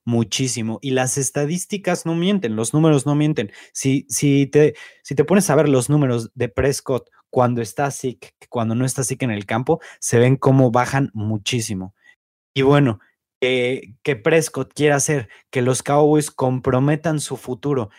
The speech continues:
nada más porque él quiere, porque realmente no tiene nada, nada nada con qué, eh, basar sus peticiones. O sea, para mí, treinta y tres millones, que es más o menos el valor de Goff Wentz, que estamos hablando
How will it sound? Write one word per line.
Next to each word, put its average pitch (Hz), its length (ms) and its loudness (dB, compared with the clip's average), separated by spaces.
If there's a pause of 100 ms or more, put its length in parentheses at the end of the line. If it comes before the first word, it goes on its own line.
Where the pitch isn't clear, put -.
nada 143 460 0
más 160 240 -4
porque - 300 -4
él 143 140 -4
quiere, 151 240 -2
porque 127 360 -6 (240)
realmente 185 520 2
no 165 280 0
tiene 175 260 0
nada, 143 460 -2
nada 127 800 -4 (600)
nada 170 280 2
con 127 220 -4
qué, 139 460 0 (300)
eh, 117 260 -8
basar 120 560 0
sus - 260 -6
peticiones. 120 680 -6
O 113 80 -10
sea, 123 260 -6 (260)
para 131 240 2
mí, 175 360 0 (420)
treinta 139 480 2
y 127 100 4
tres 202 380 2
millones, 151 560 0
que 143 100 -2
es 139 120 0
más 143 200 -2
o 139 40 -4
menos 147 240 0
el 123 120 -4
valor 123 340 0
de 123 140 0
Goff 120 340 2
Wentz, 117 540 -4 (400)
que 120 60 -14
estamos 135 320 -6
hablando 123 440 -2